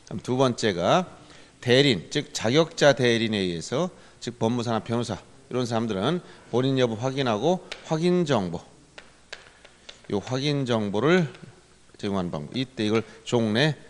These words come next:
확인 서면이다라고 했던 거. 확인 서면. 그다음에 세 번째가, 에, 이제 이런 대리인, 자격자 대리인에게 위임하지 않고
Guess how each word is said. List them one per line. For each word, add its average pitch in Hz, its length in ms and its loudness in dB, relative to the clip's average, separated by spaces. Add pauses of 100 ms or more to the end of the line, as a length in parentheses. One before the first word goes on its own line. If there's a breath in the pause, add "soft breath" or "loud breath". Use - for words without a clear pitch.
(220 loud breath)
확인 151 520 0
서면이다라고 117 1000 0
했던 85 220 -8
거. - 140 -12
확인 87 280 -6
서면. 101 640 -2 (520 loud breath)
그다음에 98 260 -2
세 151 220 2
번째가, 131 760 2 (440 loud breath)
에, 78 300 -4 (120)
이제 90 220 -6
이런 123 320 0
대리인, 120 380 0
자격자 117 440 0
대리인에게 101 480 0
위임하지 104 320 -2
않고 117 720 -2